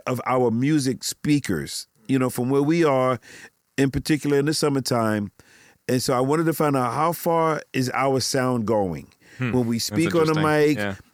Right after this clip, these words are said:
Speaker 1: the music that we're playing, how far? And I, and then I said we were gonna claim that range. And
Speaker 2: Mm.
Speaker 1: so I figured it out. I walked in that direction till I can no longer hear it within any measurable amount of degree of measure of, of, of, of,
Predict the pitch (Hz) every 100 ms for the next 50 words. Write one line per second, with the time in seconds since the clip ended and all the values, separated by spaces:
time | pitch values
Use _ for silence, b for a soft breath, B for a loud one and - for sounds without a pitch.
0 | _ 110 117 127 151 160 156 143 147 -
1 | 151 139 147 165 156 - 147 123 127 120
2 | - 131 139 139 104 113 127 139 123 B
3 | B B 147 147 139 131 120 - 151 180
4 | 170 131 120 113 B B - 131 143 127
5 | 139 131 92 71 - - B B B 92
6 | 123 165 135 127 120 95 _ _ - 113
7 | - 139 170 190 156 151 139 110 113 131
8 | 143 156 151 151 156 156 151 151 147 131
9 | 131 135 135 143 147 143 135 147 147 147
10 | 120 131 139 135 139 139 135 B B B
11 | - 131 143 147 147 151 139 139 139 139
12 | 117 120 127 147 135 117 95 131 143 160
13 | 110 - 123 113 - 120 113 - 117 110
14 | - - 113 110